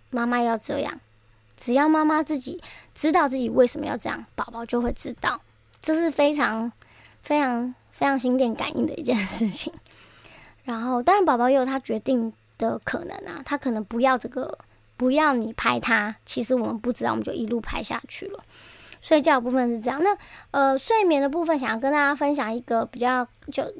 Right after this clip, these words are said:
科学面的部分，就是其实人的睡眠是四十分钟为一个周期。你可以去观察，你们家的小朋友如果遇到宝宝，如果你们家宝宝遇到睡眠障碍，就是睡到四十分的时候，他睡着下去，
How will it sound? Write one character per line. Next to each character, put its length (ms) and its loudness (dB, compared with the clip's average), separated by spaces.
科 180 4
学 160 0
面 160 2
的 60 -2
部 100 -4
分， 180 -2
就 60 -6
是 160 -6
其 200 -2
实 220 -2
人 340 0
的 100 2
睡 260 2
眠 180 0
是 100 -8
四 240 -4
十 160 -4
分 220 0
钟 180 0
为 120 -2
一 60 -6
个 100 -6
周 300 -4
期。 380 -6
你 120 2
可 120 0
以 60 2
去 120 -4
观 300 0
察， 160 -8
你 120 6
们 120 6
家 140 2
的 60 0
小 160 0
朋 80 0
友 160 2
如 160 2
果 140 4
遇 120 -2
到 400 2
宝 200 6
宝， 340 4
如 120 6
果 120 8
你 100 4
们 100 6
家 140 4
宝 180 2
宝 160 2
遇 120 2
到 160 6
睡 180 2
眠 160 2
障 140 0
碍， 100 2
就 100 -2
是 140 0
睡 300 2
到 180 2
四 380 0
十 220 -6
分 240 0
的 100 0
时 120 -10
候， 300 -4
他 140 -4
睡 260 0
着 160 -2
下 180 0
去， 240 -4